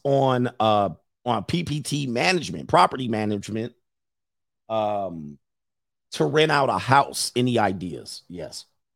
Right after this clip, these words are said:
How about we get to that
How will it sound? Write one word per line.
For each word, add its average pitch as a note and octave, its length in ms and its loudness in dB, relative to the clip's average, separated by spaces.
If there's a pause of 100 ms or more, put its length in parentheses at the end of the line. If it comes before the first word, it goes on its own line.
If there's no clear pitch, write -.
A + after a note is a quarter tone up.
(1800)
How - 100 2
about D#3+ 200 4
we C3 100 -2
get G2+ 200 0
to G#2+ 100 0
that F2+ 300 -2